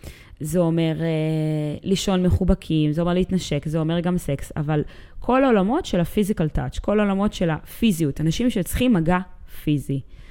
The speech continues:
אוקיי? זה שפת תקשורת החמישית. אז זה באמת ילד שאתה תחזור הביתה והוא ירוץ אליך ויחבק אותך, זה ילד שרוצה את ה-physical touch, את הפיזיות.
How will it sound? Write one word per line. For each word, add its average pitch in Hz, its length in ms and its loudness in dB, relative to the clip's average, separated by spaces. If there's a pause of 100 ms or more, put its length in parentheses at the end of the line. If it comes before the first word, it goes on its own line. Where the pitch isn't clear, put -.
(220)
אוקיי? 220 240 0
זה 190 80 0
שפת - 260 -6
תקשורת 185 360 -2
החמישית. 156 720 -4 (340)
אז 196 100 2
זה 254 120 6
באמת 262 340 4
ילד 302 240 0
שאתה - 480 0
תחזור 190 380 0
הביתה 240 380 0
והוא 175 120 2
ירוץ 180 360 4
אליך 190 280 0
ויחבק 170 400 2
אותך, 165 260 2
זה 151 140 -2
ילד 190 240 0
שרוצה 160 360 0
את 185 100 0
ה-physical 156 520 -2
touch, 131 280 -6
את - 80 -6
הפיזיות. 139 1080 -2